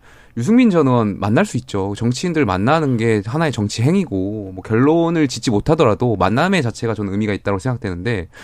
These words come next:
근데 인요한 위원장하고 유승민 전 의원회가 만났어요. 결과적으로 뭐가 남았죠? 인요한 위원장 자기만 지금 띄우고 있는 거잖아요. 인요한 위원장하고 이명박 전 대통령 만났어요.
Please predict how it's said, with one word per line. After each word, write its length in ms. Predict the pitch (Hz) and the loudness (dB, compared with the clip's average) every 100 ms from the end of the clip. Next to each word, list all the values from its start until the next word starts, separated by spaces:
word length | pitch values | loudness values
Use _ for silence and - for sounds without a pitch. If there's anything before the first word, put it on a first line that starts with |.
| - - | -20 -6
근데 140 | - | 2
인요한 360 | 123 147 220 202 | 4 6 6 4
위원장하고 760 | 156 143 135 127 120 120 113 | 4 4 4 4 2 2 0
유승민 300 | 98 123 175 | 0 -2 0
전 160 | 147 127 | 0 2
의원회가 320 | 107 104 95 | 2 0 0
만났어요. 640 | 85 87 127 - 92 80 - - - - _ | 0 0 0 -2 -4 -6 -10 -20 -20 -20 _
결과적으로 520 | - 139 220 214 175 107 | -2 2 2 2 0 2
뭐가 200 | 104 147 | 2 0
남았죠? 400 | 98 87 - 180 - | 0 -6 -8 -12 0
인요한 360 | 196 240 285 180 | 4 6 6 4
위원장 360 | 147 123 123 | 6 6 4
자기만 340 | 110 127 208 151 | 4 4 4 2
지금 220 | 117 110 | 0 0
띄우고 280 | 196 208 139 | 0 0 2
있는 160 | 101 | 0
거잖아요. 480 | 98 90 92 135 110 92 - - - | 0 -2 -2 -4 -6 -8 -14 -16 -2
인요한 320 | 147 208 254 208 | 4 6 6 4
위원장하고 520 | 180 147 151 139 131 | 4 4 4 4 4
이명박 380 | 113 175 175 147 | 4 4 2 0
전 220 | 131 123 | -2 -2
대통령 260 | 110 113 98 | -2 -2 -2
만났어요. 580 | 87 117 127 87 82 | -2 -2 -4 -6 -6